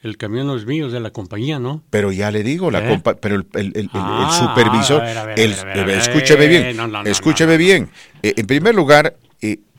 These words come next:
Speaker 2: él como conductor tiene que haber revisado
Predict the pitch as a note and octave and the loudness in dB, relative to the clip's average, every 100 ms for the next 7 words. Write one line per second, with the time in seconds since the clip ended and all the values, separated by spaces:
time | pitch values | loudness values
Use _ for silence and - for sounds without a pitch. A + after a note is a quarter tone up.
0 | _ _ - D#3 E3 G2+ G2+ - A#2 A2 | _ _ 0 2 2 0 -6 -8 -4 -4
1 | F#2+ A2 G#2+ G#2+ - C3+ B2 A2+ - A#2 | -2 -4 -2 -4 -4 -2 -2 -4 -8 -4
2 | D#3+ D3+ C#3 - _ - A2 A2+ B2+ A#2 | -2 -4 -6 -14 _ -4 0 0 0 -4
3 | G2 F2+ - C3+ G2+ A2 | -6 -4 -4 -4 -4 -6